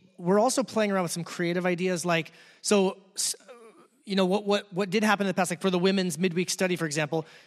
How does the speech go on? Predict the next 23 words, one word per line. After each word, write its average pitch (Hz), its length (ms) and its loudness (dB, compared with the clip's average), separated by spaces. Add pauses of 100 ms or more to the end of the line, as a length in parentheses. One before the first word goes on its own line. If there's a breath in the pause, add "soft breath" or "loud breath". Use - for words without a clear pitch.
we 190 80 0
just 262 120 0
don't 254 100 2
have 226 140 2
that 202 120 2
space, 214 360 0
that 165 180 -2
building 196 320 0
to 156 260 -4 (100)
pull 170 140 -6
out 175 160 -2
tables 185 560 -4
and, 147 380 -6 (100)
and 139 260 -14
vases 175 440 -4
and 160 100 -4
all 170 80 2
that 165 120 -2
kind 170 120 -6
of 156 60 -4
stuff. 170 260 -4
We 180 80 -4
have 165 140 -6